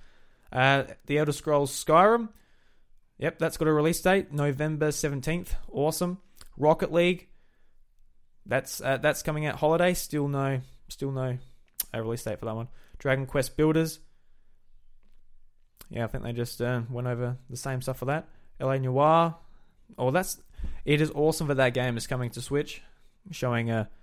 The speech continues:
s-, a bit of support from Rockstar. Hopefully, we see some other games from them. Obviously, we, obviously we won't see any, you know, we, we won't see Red Dead Redemption two or G T A six. I don't think we'll even see G T A five, um,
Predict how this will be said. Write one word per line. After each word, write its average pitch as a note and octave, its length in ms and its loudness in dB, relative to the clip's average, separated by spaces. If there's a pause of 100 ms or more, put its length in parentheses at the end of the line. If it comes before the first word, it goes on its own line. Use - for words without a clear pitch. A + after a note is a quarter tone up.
(140)
s-, - 120 -14 (120)
a - 40 -10
bit B2+ 140 -2
of B2+ 80 0
support B2+ 420 -6
from B2 140 -8
Rockstar. C3+ 480 0
Hopefully, C3+ 380 0
we C3 100 0
see C3 260 -2
some A#2+ 220 -4
other C3 200 -2
games C3+ 300 -2
from C#3+ 220 -4
them. D3 160 -4 (720)
Obviously, C3 360 0
we, B2+ 200 -2 (240)
obviously C#3 360 0
we C3 160 4
won't B2 300 4
see A#2 500 -2 (300)
any, A2 440 -4 (200)
you - 120 -10
know, G2+ 80 -4
we, A#2 120 -2
we B2+ 280 0
won't A#2+ 240 0
see A#2 220 -2
Red A#2 260 0
Dead A#2 180 0
Redemption A2 540 -2
two B2+ 500 0
or G#2 260 0
G A#2+ 140 -2
T A2+ 100 0
A G#2+ 100 0
six. - 520 -4 (760)
I C3 80 2
don't D#3 100 2
think D#3 160 -2
we'll B2+ 180 4
even A#2+ 180 2
see A#2 400 0
G A#2+ 180 0
T A2+ 100 2
A G#2 100 2
five, A2+ 520 2 (440)
um, G#2 300 -6